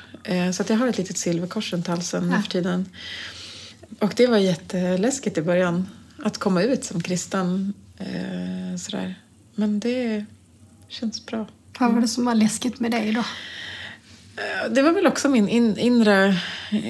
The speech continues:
Speaker 1: eh, kris-, kristifob, vad heter det?
Speaker 2: <laughs> Ja, vad heter det?
Speaker 1: Eh, jag
Speaker 2: Ja,
Speaker 1: vet
Speaker 2: ja.
Speaker 1: faktiskt inte vad det heter.
Speaker 2: Nej.
Speaker 1: Ehm, nej, men jag tänkte att jag, ja, men du vet det här klassiska, att jag lägger, som att jag skulle lägga
Speaker 2: Mm.
Speaker 1: liksom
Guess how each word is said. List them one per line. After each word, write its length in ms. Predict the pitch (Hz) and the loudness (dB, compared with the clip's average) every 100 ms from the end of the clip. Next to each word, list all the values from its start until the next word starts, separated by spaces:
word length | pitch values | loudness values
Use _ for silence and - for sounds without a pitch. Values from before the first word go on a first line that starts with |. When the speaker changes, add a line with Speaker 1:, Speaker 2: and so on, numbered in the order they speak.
| - | -8
Speaker 1:
eh, 340 | - 143 202 196 | -8 -2 0 0
kris-, 540 | - 208 - - - 196 | 2 0 0 -6 -6 0
kristifob, 680 | 208 202 - - 196 170 | 0 0 -2 2 4 4
vad 120 | 185 | 6
heter 180 | 214 302 | 4 6
det? 120 | 220 226 | 4 4
Speaker 2:
<laughs> 1040 | 220 381 - 415 - - - - - - 262 | 2 2 4 4 2 2 2 2 2 4 6
Ja, 120 | 254 | 8
vad 120 | 262 | 8
heter 320 | 262 247 240 | 8 8 8
det? 80 | 240 | 6
Speaker 1:
Eh, 220 | 208 247 | 6 6
jag 220 | 294 294 | 6 8
Speaker 2:
Ja, 40 | 269 | 8
Speaker 1:
vet 180 | 262 220 | 6 6
Speaker 2:
ja. 60 | |
Speaker 1:
faktiskt 180 | 247 240 | 6 4
inte 140 | 196 185 | 2 2
vad 100 | 196 | 4
det 60 | |
heter. 280 | 240 208 247 - | 6 4 2 2
Speaker 2:
Nej. 340 | 220 240 240 240 | 4 6 8 6
Speaker 1:
Ehm, 500 | 240 233 240 240 - - - - - | 4 2 -2 -4 -8 -14 -20 -20 0
nej, 120 | 269 | 4
men 120 | 294 | 6
jag 140 | 269 269 | 6 4
tänkte 580 | 269 233 175 277 240 180 | 4 2 2 0 2 2
att 340 | 196 - - | -2 -6 -8
jag, 460 | - 208 269 277 240 - - - - | 2 6 8 8 4 0 -8 -10 -2
ja, 60 | |
men 100 | 247 | 2
du 60 | 247 | 4
vet 120 | 220 | 4
det 60 | 185 | 2
här 60 | |
klassiska, 420 | - 214 190 - 180 | 2 2 0 0 0
att 100 | 180 | 2
jag 340 | 226 233 214 | 4 6 4
lägger, 840 | 208 226 170 - - - - - - | 4 2 0 -2 0 0 -2 -2 0
som 160 | 208 | 2
att 80 | 208 | 4
jag 100 | 202 | 2
skulle 200 | - 190 | 2 0
lägga 520 | 190 202 202 180 185 220 | 2 2 2 0 0 4
Speaker 2:
Mm. 100 | 247 | 4
Speaker 1:
liksom 500 | 185 - 98 - - | 2 0 -4 -6 -10